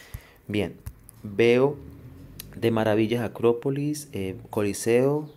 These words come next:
Angkor. Mm, Angkor a mí no me,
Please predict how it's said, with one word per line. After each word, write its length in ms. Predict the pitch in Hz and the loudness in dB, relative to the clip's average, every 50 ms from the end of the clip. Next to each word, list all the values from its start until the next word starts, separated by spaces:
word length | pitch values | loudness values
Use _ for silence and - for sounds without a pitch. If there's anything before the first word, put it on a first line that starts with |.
| - - - - - - - - _ _ _ - - - - - _ _ | -20 -20 -20 -20 -20 -20 -20 -20 _ _ _ -20 -20 -20 -20 -20 _ _
Angkor. 480 | - 110 117 117 104 - - - - - - _ _ _ _ _ - _ _ _ _ _ _ _ _ _ _ _ _ _ - - _ _ _ _ _ _ _ - | -2 -2 0 0 -2 -6 -8 -10 -10 -10 -14 _ _ _ _ _ -20 _ _ _ _ _ _ _ _ _ _ _ _ _ -20 -20 _ _ _ _ _ _ _ -14
Mm, 560 | 110 107 101 101 101 107 113 113 - - - - - - - | -12 -10 -8 -8 -8 -8 -10 -12 -14 -16 -16 -18 -20 -8 -4
Angkor 300 | - 123 123 127 - 143 | -4 -4 -2 -2 -2 -2
a 40 | 131 | 0
mí 100 | 113 104 | 0 -2
no 80 | 101 | -2
me, 280 | 107 113 113 113 117 - | -2 -2 -4 -4 -6 -10